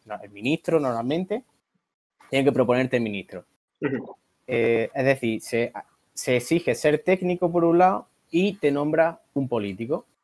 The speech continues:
Speaker 1: Pero claro, eso tiene su, su trampa. Concretamente aquí en España.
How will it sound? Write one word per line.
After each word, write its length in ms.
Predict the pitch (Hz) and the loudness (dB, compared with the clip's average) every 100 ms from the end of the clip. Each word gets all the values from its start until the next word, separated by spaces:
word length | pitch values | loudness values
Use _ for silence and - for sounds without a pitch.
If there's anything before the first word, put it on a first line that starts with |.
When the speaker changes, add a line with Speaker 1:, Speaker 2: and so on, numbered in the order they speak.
| _ _ _ _ - | _ _ _ _ -6
Speaker 1:
Pero 140 | 113 | -2
claro, 340 | 117 123 98 - _ _ | 2 2 2 -6 _ _
eso 200 | 123 123 | -8 -6
tiene 240 | 117 120 107 | -2 -4 -4
su, 560 | - 107 104 98 95 - _ _ _ _ | -6 -6 -4 -6 -10 -16 _ _ _ _
su 140 | - 117 | -6 2
trampa. 400 | 202 170 90 - _ _ _ _ _ _ _ _ - | 4 4 0 -8 _ _ _ _ _ _ _ _ -20
Concretamente 600 | - 117 120 135 139 135 | -14 -6 4 4 4 2
aquí 160 | 135 139 | 2 2
en 80 | 131 | 0
España. 440 | - 170 139 104 | 2 2 2 -6